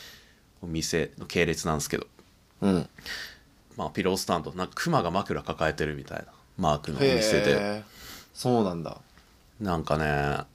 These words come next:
Speaker 2: なんか、ほんとちょっとそこで思ったんですけど、あの、まあ、行ってお店で、その、マットレスで寝そべって、で、枕、実際寝てもらって、そんで高さを調整できますみたいなやつなんですよ。
Speaker 1: うん。うん。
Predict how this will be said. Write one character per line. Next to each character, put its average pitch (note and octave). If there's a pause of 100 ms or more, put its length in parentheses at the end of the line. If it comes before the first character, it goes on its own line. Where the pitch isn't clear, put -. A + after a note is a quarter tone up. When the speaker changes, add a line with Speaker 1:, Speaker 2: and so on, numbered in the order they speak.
(260)
Speaker 2:
な A#2+
ん -
か、 -
ほ -
ん E3
と F3
ち A#3+
ょ -
っ A#3
と -
そ -
こ -
で G#2
思 D3+
っ G3
た G2+
ん D#2
で E2
す -
け F2
ど、 E2 (140)
あ F#2+
の、 F2 (140)
ま A2+
あ、 F2
行 B2
っ - (220)
て A#3
お A2
店 D#3+
で、 F#3
そ G2
の、 F#2+ (340)
マ F3+
ッ G#3
ト G#2+
レ F2
ス E2+
で D#2+
寝 F2+
そ C3
べ C3
っ -
て、 - (400)
で、 G3 (120)
枕、 G#2 (180)
実 -
際 A2
寝 G#2+
て A2+
も G#2
ら G2
っ - (100)
て、 F#2+ (480)
そ G3+
ん -
で F#3
高 -
さ F#3
を E3+
調 D#3+
整 D3+
で C3
き C3
ま B2
す -
み -
た D2
い D2
な -
や F2
つ -
な D2
ん -
で C#2
す -
よ。 B2+
Speaker 1:
う -
ん。 F2+ (380)
う G2+
ん。 F#2+